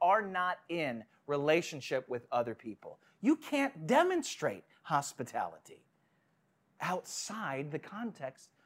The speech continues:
of being around people. You've got to be around people, and I implore you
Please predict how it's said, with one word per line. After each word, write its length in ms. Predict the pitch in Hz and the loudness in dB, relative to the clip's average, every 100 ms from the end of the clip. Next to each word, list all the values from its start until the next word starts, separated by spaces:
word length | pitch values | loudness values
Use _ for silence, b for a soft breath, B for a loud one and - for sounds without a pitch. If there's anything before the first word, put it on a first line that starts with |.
| _ | _
of 180 | 170 147 | -14 -8
being 320 | 202 208 180 180 | -8 -8 -10 -10
around 380 | 175 190 208 214 | -8 -6 -8 -10
people. 360 | 269 320 - - _ _ _ _ _ _ _ _ _ _ _ _ _ _ _ _ _ _ - | -12 -12 -14 -20 _ _ _ _ _ _ _ _ _ _ _ _ _ _ _ _ _ _ -8
You've 160 | 151 | -6
got 260 | 214 220 - | -2 -2 -2
to 100 | 208 | -4
be 180 | 202 190 | -2 -2
around 260 | 175 170 | -2 -8
people, 360 | - 180 175 175 | -8 -8 -6 -8
and 140 | 160 | -8
I 180 | 160 165 | -6 -6
implore 840 | 170 165 143 _ _ 165 180 202 175 | -6 -8 -10 _ _ -10 0 0 0
you 200 | 104 | -4